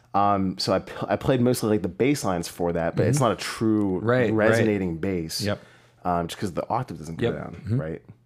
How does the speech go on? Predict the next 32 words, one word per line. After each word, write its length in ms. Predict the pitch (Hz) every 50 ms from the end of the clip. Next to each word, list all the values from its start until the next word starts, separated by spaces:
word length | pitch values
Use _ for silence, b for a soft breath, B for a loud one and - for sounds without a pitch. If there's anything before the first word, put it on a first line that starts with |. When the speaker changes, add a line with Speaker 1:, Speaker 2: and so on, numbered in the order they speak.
| _ -
Speaker 1:
It 140 | - - - _ - -
cuts 200 | - - 110 - -
short 160 | 107 98 95
at 160 | 87 85 80 - _ _ _ _ -
C, 640 | - - - - - - - - 101 95 87 82
so 140 | 80 - - 87
it's, 80 | 80
Speaker 2:
Yeah, 60 | - 104
Speaker 1:
like, 80 | 101
just 160 | - 92 - 113
Speaker 2:
right. 100 | 104 95
Speaker 1:
below 180 | 90 85 82 82
the, 260 | 82 80 80 80 78 78 104
Speaker 2:
Mm-hmm. 140 | 95 101 104 - _ _ _ _ -
Speaker 1:
the 80 | 90
filler. 360 | - - 92 90 85 78 78 - b b b b b b b b b b b
Um, 480 | 85 87 87 87 87 85 85 82 82 80 - _ _ _ _ _ _ - - -
but 200 | 107 101 90 87
the, 200 | 107 101 - - _ _ _ _ _ _ _ - -
it's, 540 | - - 90 110 107 - - - - - - - - -
you 80 | 107 107
know, 100 | 104 95
every 240 | - 117 127 131 123
instrument, 460 | 107 - 117 117 - - 110 98 90
like, 80 | 92 90
has 160 | 92 90 87
its 120 | - -
place. 320 | - - - 107 87 - -
Like, 100 | 98 95
that's 180 | 104 110 - -
Speaker 2:
Yeah. 40 | 117
Speaker 1:
why 240 | 113 113 104 95